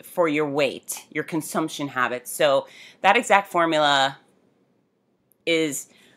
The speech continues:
the Bible of weight management. And, and here's the good thing. I'm not selling you anything. In fact, I just had a conversation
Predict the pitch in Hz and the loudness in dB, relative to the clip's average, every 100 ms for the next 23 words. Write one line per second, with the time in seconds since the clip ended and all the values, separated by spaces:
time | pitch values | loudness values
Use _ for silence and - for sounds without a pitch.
0 | _ 151 135 143 147 147 147 143 151 131 | _ -8 -2 2 4 4 2 2 0 -4
1 | 120 135 131 113 107 101 - 101 76 - | -4 -6 -6 -8 -8 -10 -10 -10 -12 -14
2 | - 156 151 185 180 220 214 220 202 214 | -4 -2 -2 -4 -6 -6 -8 -8 -8 -8
3 | - 127 117 _ _ _ - 262 330 302 | -8 -10 -12 _ _ _ -8 2 4 4
4 | - - 285 302 240 170 131 120 147 135 | 0 4 6 6 4 2 0 -2 -6 -6
5 | 143 202 - 175 220 226 185 180 160 - | -4 -4 -4 -8 -8 -6 -6 -6 -8 -8
6 | 160 - 156 139 | -10 -8 -8 -8